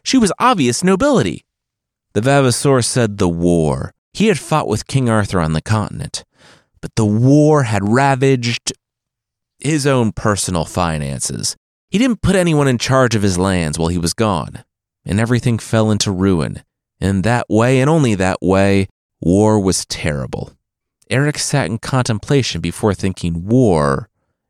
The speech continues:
knights. Hey, w-, yeah, why were there so many knights in town?" He just followed a guy here that he was gonna fight. The Vavasor nodded. "Ah, that was the trial of the Sparrow Hawk." And this is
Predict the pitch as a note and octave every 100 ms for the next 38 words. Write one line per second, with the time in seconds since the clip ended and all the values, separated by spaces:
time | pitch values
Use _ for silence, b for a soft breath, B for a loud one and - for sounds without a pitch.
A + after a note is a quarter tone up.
0 | _ G#2+ A#2+ A#2+ - B B - C#4+ D3
1 | - _ _ - C3 - B2 E3+ - -
2 | C3+ G3+ C4 D4+ G#3+ - G3+ F#3+ D#3+ A#2+
3 | A2+ D#3 D#3 - F2 - D2 C2+ - -
4 | _ _ D#3+ F#3+ D#3 D#3+ D#3 B2+ G#2+ F2+
5 | - - B2 A#2 E2+ F2+ D2 D2 C#2+ -
6 | D#2 - F2 C#2+ - - _ _ _ _
7 | - A#2 F3 D#3+ - C3+ C#3+ A2 D2+ C#3+
8 | C#3 F2 - B B B B B _ E3
9 | D3 D#2 - - - A#2+ A2+ A2+ - -
10 | C#3+ C#3+ C#3+ B2+ - A2+ A#2 - - G#2+
11 | G#2 G#2 G2+ F2+ G2+ E2+ - - - _
12 | _ _ _ B A2 B2+ C3+ B2 G#2 E2+
13 | -